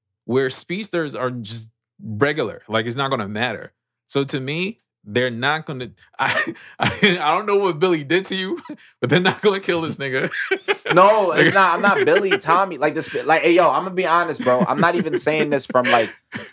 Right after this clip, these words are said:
Speaker 2: a perspective of who's my favorite and who's not my favorite, because if it was up to me, I would keep both the kids. You get what I'm saying? But, like, I'm really trying to look at this from a Marvel perspective, right? So if y'all gonna push that Wanda is technically a villain, right?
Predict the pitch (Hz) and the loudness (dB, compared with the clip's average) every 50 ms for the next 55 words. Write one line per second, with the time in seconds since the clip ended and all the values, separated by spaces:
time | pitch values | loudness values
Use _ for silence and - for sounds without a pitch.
0 | - - 120 110 123 120 113 - 117 120 117 - 123 113 113 113 95 87 90 - | -4 -2 0 0 0 0 -2 0 0 -2 0 0 0 0 0 0 -2 -4 -8 -12
1 | - - - 135 135 127 107 104 110 107 104 - - 104 107 107 110 107 98 98 | -8 -4 -2 0 0 0 0 0 0 0 0 -2 -2 -4 -2 -2 -4 -4 -4 -4
2 | 107 110 95 92 98 104 107 110 113 - 123 117 120 123 127 110 98 - 107 92 | -6 -6 -4 -2 -2 -2 -2 -2 0 0 0 0 0 0 -4 -6 -6 -6 -6 -4
3 | 98 95 113 123 127 123 127 117 113 - 98 101 107 113 110 90 90 95 95 95 | -4 -2 -2 -2 0 2 0 0 0 -2 -4 -4 -4 -2 -2 0 -2 -2 -4 -6
4 | - 107 98 - - 90 87 - - - - 73 - - 82 85 90 98 98 107 | -8 -10 -10 -6 -6 -6 -6 -6 -10 -14 -14 -14 -14 -12 -12 -8 -4 -2 -2 -2
5 | 107 104 104 110 107 110 110 110 - _ _ _ _ _ - - 98 92 104 98 | -2 -2 -2 -4 -4 -4 -4 -8 -10 _ _ _ _ _ -2 0 0 2 0 -2
6 | 87 - _ _ _ _ _ _ _ _ - - 127 127 - - _ - - 104 | -2 -4 _ _ _ _ _ _ _ _ 0 0 0 0 -2 -8 _ -10 -2 0
7 | 143 165 190 185 - 175 165 156 147 143 151 147 147 143 139 131 - - - 123 | 2 2 2 2 0 0 0 0 2 2 2 2 0 0 -4 -4 -6 -6 -6 -4
8 | 117 113 110 107 110 113 117 117 110 101 98 98 90 - 92 85 78 78 78 76 | -2 -2 0 0 2 2 2 2 0 -2 -6 -10 -8 -6 -4 -6 -4 -6 -8 -6
9 | 80 92 101 107 107 - _ _ _ _ - - 110 107 120 131 139 156 160 143 | -4 -4 -4 -4 -6 -8 _ _ _ _ -6 -4 -2 0 0 0 0 0 -2 -4
10 | 123 107 - 151 135 127 - - 120 110 98 - - _ _ _ _ _ - 98 | -4 -2 -2 0 0 -2 -2 0 0 0 0 0 -6 _ _ _ _ _ -4 0
11 | 110 120 127 127 123 120 117 113 110 - - - 127 - - 110 - - 104 101 | 0 2 2 0 0 -2 -2 -2 -4 -6 -6 -4 -4 -4 -4 -6 -10 -8 -4 -4
12 | 95 90 78 90 95 92 80 76 73 87 85 _ _ _ _ _ _ _ - 87 | -4 -4 -2 -2 -4 -2 -4 -6 -10 -14 -20 _ _ _ _ _ _ _ -4 -2
13 | 98 107 113 110 - | 0 0 0 -2 -6